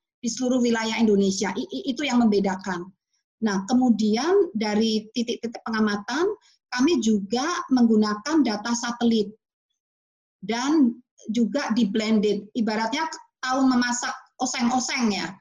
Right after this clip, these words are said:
Oseng-oseng itu kan banyak ramuan. Dalam memprediksi itu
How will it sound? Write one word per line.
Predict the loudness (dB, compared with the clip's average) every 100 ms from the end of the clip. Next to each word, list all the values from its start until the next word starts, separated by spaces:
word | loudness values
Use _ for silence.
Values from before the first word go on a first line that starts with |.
| _ _ _ _ _ _ _ -6
Oseng-oseng | -2 0 0 -2 -2 -2
itu | -2 -2
kan | 2 2
banyak | 2 -2
ramuan. | -2 0 2 2 2 -2 -4 -10 -18 _ _ _
Dalam | -6 -4 -2 0
memprediksi | 0 0 0 0 -2 -4 -4 -4 -8 _
itu | -8 -2